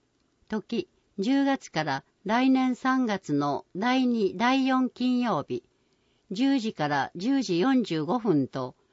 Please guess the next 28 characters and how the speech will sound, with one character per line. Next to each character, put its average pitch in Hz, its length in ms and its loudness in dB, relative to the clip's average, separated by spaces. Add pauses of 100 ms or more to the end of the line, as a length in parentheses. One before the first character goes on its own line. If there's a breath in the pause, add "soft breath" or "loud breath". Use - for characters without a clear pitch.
(160)
十 277 280 2
一 254 280 -2
時 214 120 -2
か 143 140 -4
ら 135 320 -2
十 269 260 0
一 262 220 -2
時 156 180 -4
四 233 260 0
十 139 280 -4
五 165 120 -4
分。 - 280 -8 (800)
い 185 100 -2
ず 226 180 0
れ 247 140 2
も 233 340 2
全 190 460 2
十 254 260 0
二 247 160 2
回。 - 320 -8 (800)
連 254 280 4
続 233 260 -2
で 240 120 0
参 220 300 -2
加 214 180 -4
が 208 140 -4
必 - 280 -10
要。 139 460 -6